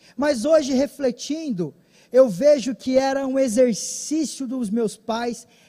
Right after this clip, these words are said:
em crer em algo que eles não viam. Diante da impossibilidade, da dificuldade, da dor,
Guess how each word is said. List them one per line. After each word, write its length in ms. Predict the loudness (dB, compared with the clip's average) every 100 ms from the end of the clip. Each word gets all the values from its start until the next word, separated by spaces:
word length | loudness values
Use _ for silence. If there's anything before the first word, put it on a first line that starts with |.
| 0
em 240 | 0 0
crer 520 | -4 -4 0 2 2
em 200 | 0 -4
algo 320 | -4 -4 -4 -4
que 140 | -2
eles 180 | -2 -4
não 220 | -6 -8
viam. 340 | -8 -8 -10 -12 _ _ _ _ _ _ _ _ _ _ _ _ _ _ -6
Diante 500 | 2 4 4 -2 -4
da 160 | -2
impossibilidade, 1000 | -4 -2 -2 -2 -6 -6 -6 -6 -6 -4
da 120 | -4
dificuldade, 840 | -2 -4 -6 -8 -8 -6 -6 -8 -8
da 180 | -6 -4
dor, 380 | 2 2 2